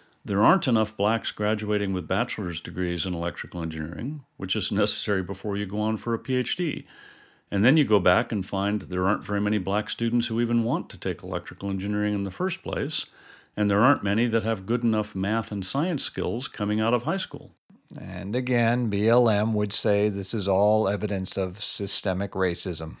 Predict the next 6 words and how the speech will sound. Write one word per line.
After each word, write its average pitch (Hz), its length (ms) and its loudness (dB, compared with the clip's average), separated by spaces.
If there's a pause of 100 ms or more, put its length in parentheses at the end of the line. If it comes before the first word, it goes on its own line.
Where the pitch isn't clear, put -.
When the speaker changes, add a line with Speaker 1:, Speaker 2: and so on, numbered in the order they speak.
(180)
Speaker 1:
And 92 220 0
that 90 120 2
is, 92 140 0
again, 95 400 0
completely 92 500 -4
false. 95 600 4